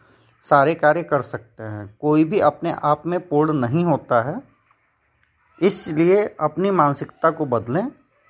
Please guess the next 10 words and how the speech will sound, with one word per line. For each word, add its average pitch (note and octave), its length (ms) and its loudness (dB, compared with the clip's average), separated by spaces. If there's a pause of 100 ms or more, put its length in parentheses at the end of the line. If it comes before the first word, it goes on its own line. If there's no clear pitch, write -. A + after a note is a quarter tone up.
(520)
अपने F3 300 0
साथ-साथ D#3+ 500 2 (480)
अपने D3+ 220 -6
बच्चों C3 380 -4
को E3+ 140 0
भी E3+ 120 -2
ये E3 60 2
मानसिकता D#3 600 -2
दें F#3+ 200 -4 (960)
कि A3+ 380 -4